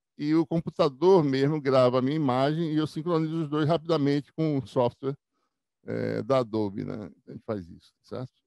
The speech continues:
É, bom, em dois mil e nove a gente criou esse portal de conteúdo, né? É, e que, é, tá hospedado, é, na universidade, né? Em que nós temos aí, deixa eu,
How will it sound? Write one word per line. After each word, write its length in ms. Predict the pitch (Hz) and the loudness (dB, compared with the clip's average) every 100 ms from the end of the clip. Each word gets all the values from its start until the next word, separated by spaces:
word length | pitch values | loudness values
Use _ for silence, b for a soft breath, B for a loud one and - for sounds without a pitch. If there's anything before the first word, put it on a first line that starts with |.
| _ - | _ -12
É, 440 | 95 90 87 80 71 - _ _ _ _ - _ _ _ _ _ _ - | -10 -8 -10 -12 -18 -20 _ _ _ _ -20 _ _ _ _ _ _ 0
bom, 220 | 170 170 | 2 2
em 180 | - - | -4 0
dois 200 | 240 240 | 4 6
mil 100 | 220 | 6
e 40 | |
nove 260 | 185 160 165 | 6 6 4
a 40 | |
gente 100 | 165 | 2
criou 260 | 180 175 160 | 6 6 6
esse 160 | - | 2
portal 360 | - 151 - 143 | 0 0 4 2
de 100 | 135 | 2
conteúdo, 760 | 143 135 190 175 190 226 107 - 110 - | 0 4 4 6 6 2 -6 -16 -18 -12
né? 240 | 117 165 - _ _ _ _ _ _ _ _ - | -8 -8 -10 _ _ _ _ _ _ _ _ -4
É, 640 | 127 127 127 127 127 127 | 0 2 2 0 -4 -8
e 160 | - 175 _ | -10 -12 _
que, 340 | 165 185 262 311 - _ - | -8 -2 -2 -2 -8 _ 0
é, 400 | 147 143 139 135 - | 2 4 0 -4 -2
tá 100 | 156 | 2
hospedado, 1000 | 160 - 190 131 131 135 131 135 120 - _ _ _ _ _ _ _ _ _ _ | 2 2 -2 2 4 2 0 -6 -6 -12 _ _ _ _ _ _ _ _ _ _
é, 220 | 110 107 | -10 -2
na 180 | 113 120 | 0 2
universidade, 760 | 120 123 123 135 120 147 160 117 | 2 0 -2 -2 -2 0 -2 -4
né? 200 | 131 - | -6 -8
Em 120 | 151 | -10
que 260 | 135 170 160 | -8 -10 -6
nós 240 | 160 147 | -4 -4
temos 300 | - 143 143 | -2 -2 0
aí, 480 | 156 143 131 143 147 | 0 0 0 -2 -4
deixa 280 | - - 139 | -10 -14 -10
eu, 140 | 117 | -10